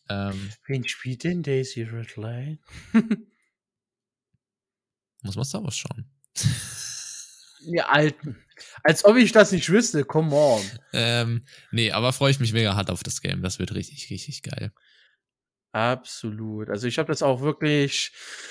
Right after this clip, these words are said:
Speaker 2: boah, wenn ich, äh, wie ge-, wie du schon gesagt hast, ne, gesehen und wo ist es? Ich will kaufen, ich kauf's für sechzig Euro, ich will,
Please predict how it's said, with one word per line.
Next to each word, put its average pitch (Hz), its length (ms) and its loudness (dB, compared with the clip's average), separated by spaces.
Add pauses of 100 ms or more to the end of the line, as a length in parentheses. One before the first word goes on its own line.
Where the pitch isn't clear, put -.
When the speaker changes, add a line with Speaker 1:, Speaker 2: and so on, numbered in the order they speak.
(460)
Speaker 2:
boah, 208 300 12
wenn 208 120 12
ich, 208 300 4
äh, 180 300 6 (240)
wie 202 260 2
ge-, 247 200 0
wie 269 40 2
du 269 140 2
schon 254 160 6
gesagt 233 340 4
hast, 165 300 4
ne, 226 320 6
gesehen 226 480 4
und 196 500 8
wo 190 160 12
ist 170 180 4
es? 147 200 -2
Ich 170 160 -4
will 175 100 4
kaufen, 247 640 8
ich 190 180 4
kauf's 185 280 2
für 175 120 2
sechzig 226 480 2
Euro, 214 540 6
ich - 420 -2
will, 156 400 6